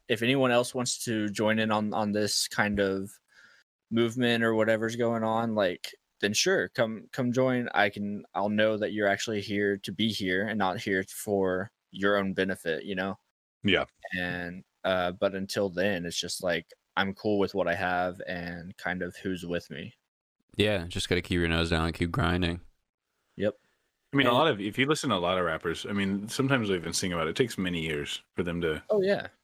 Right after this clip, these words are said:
Speaker 2: fully make it.
Speaker 3: Yeah, nothing is immediate. And I, and I think that was, that was one of the main things I wanted to touch on, is because while we're specifically talking about, um, Caleb's endeavors as being, as making it in the music industry, like,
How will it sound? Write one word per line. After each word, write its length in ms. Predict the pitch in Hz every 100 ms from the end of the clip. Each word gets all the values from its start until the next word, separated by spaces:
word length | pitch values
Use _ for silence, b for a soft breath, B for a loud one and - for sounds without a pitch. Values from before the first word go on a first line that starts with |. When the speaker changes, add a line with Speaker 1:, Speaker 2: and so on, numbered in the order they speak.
| _ _
Speaker 2:
fully 320 | 113 104 95 90
make 240 | 82 80
it. 140 | 76 101 - _ - - - _ _ _ _ _ -
Speaker 3:
Yeah, 200 | 104 87
nothing 340 | 98 123 147
is 120 | 131 110
immediate. 480 | 98 98 87 85 -
And 200 | 117 120
I, 140 | 120
and 180 | 117 127
I 160 | 123 127
think 180 | 151 120
that 160 | 117
was, 240 | 123 110 -
that 160 | 101
was 160 | 127 104
one 80 | 113
of 40 |
the 40 | 98
main 220 | 92 92
things 180 | 98 90
I 80 | 85
wanted 360 | 85 87 90
to 120 | - 90
touch 300 | - 85 104
on, 200 | 104 110
is 120 | 87
because 280 | 92 98 87
while 280 | 87 90
we're 240 | 87 87 85
specifically 580 | - 95 95 87 92 85
talking 320 | 82 82 87
about, 380 | 87 82 82 - _ _ -
um, 400 | 78 80 - - _ -
Caleb's 460 | 95 101 113 110
endeavors 480 | 101 98 107 113 107
as 120 | 85
being, 360 | 85 90 90 -
as 180 | 90 85
making 280 | 87 90 95
it 80 |
in 80 | 90
the 60 | 92
music 280 | 87 87 98
industry, 440 | 104 - 120 120
like, 260 | 95 85